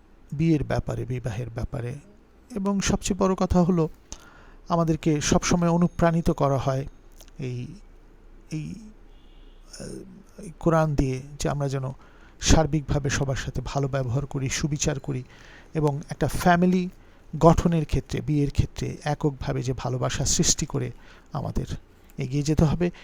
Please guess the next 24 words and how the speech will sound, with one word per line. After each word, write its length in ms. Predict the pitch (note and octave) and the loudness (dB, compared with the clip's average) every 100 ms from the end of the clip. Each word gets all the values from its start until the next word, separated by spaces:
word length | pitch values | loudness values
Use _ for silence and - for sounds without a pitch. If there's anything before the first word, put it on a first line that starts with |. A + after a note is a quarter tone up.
| - - | -10 -2
এর 80 | |
একটা 160 | D#3 D#3 | 0 0
চমৎকার 520 | - F3 F#3 - D#3+ | 4 4 4 2 2
দোয়া 180 | C#3+ D3+ | 4 4
পঁচিশ 360 | D#3 D#3+ D#3 D#3+ | 4 0 0 -2
নম্বর 160 | C#3 | -2
সূরা 240 | - D3 C3+ | 0 0 0
ফুরকানের 500 | - C3+ C3+ C3 B2+ - | -2 -4 -4 -4 -6 -8
চুয়াত্তর 420 | - F3 E3 - | 2 4 4 2
নম্বর 260 | C3 A#2 A#2+ | -2 -4 -6
আয়াতে 300 | A#2 B2 C#3+ | -6 -2 -2
আছে। 280 | C3 - D#3+ - - - - - - - - - - | 0 0 0 -4 -20 -20 -20 -20 -20 -20 -20 -10 0
যারা 200 | F#3 F3+ | 2 4
আল্লাহর 200 | F3 F3 | 2 2
কাছে 200 | D#3+ - | 0 0
প্রার্থনা 500 | - D3+ - D#3+ B2 | 0 0 0 -2 -2
করে, 300 | - A2 A#2+ D#3 - - - - - | -6 -8 -8 -12 -20 -20 -20 -20 2
"প্রভু 200 | E3+ D#3 | 4 6
হে, 260 | C#3+ D3+ C#3 - - - - | 4 2 -2 -10 -20 -10 -2
আমাদের 300 | D#3 D3+ D#3+ | 0 2 2
স্ত্রী 280 | - F3 | 2 4
ও 40 | D3+ | 4
সন্তানদের 680 | - D#3+ C#3+ D3 C3+ C3+ | 4 0 0 -4 -2 -2
আমাদের 300 | C3 C3 C3 | -2 -2 -4